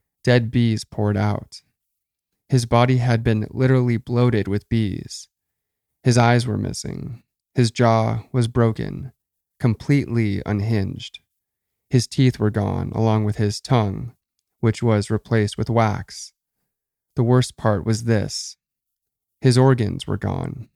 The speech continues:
All that was left was the skeleton, muscles, and tissues, which seemed to be the base for the extreme amount of honeycomb within his chest cavity. The pathologist's only theory was that the bees devoured his organs,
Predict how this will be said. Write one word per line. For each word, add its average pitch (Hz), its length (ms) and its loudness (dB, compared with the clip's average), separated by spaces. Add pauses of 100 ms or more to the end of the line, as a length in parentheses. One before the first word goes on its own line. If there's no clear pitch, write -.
(920)
All 123 120 6
that 123 160 2
was 117 160 2
left 117 340 2
was 113 200 0
the 107 200 2
skeleton, 113 720 2
muscles, 107 480 0
and 104 180 0
tissues, 104 760 -2
which - 200 -2
seemed 120 220 0
to - 80 -12
be 113 140 0
the 110 100 -2
base 107 340 0
for - 160 -6
the 98 100 0
extreme 120 420 0
amount 110 340 2
of 101 120 -2
honeycomb 107 640 0
within 110 320 -2
his 107 180 0
chest - 340 -4
cavity. 98 600 -6 (840)
The 117 80 -2
pathologist's 127 840 2
only 123 300 2
theory 107 340 2
was 104 180 0
that 101 160 -2
the 107 60 -2
bees 110 320 0
devoured 107 540 0
his 110 140 -2
organs, 110 720 -2